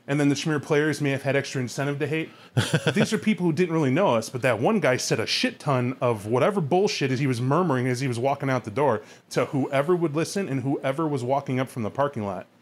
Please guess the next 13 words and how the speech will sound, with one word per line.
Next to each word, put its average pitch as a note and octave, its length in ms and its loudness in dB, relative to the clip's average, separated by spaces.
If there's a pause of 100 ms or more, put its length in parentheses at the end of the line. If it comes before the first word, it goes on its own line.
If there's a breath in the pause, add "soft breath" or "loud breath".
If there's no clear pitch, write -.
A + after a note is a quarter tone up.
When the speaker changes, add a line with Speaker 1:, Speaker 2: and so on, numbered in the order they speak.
(680)
Speaker 1:
So D3+ 300 2
we D3 120 4
were E3+ 160 4
all D#3+ 140 4
like, B2+ 280 4
"Let's F3+ 160 -2
just G3+ 160 -4
have G3 160 2
fun, A#2+ 300 -2 (140)
play D#3 140 4
our F3+ 120 6
role, F#3 260 2 (420 soft breath)
laugh, C#3 500 0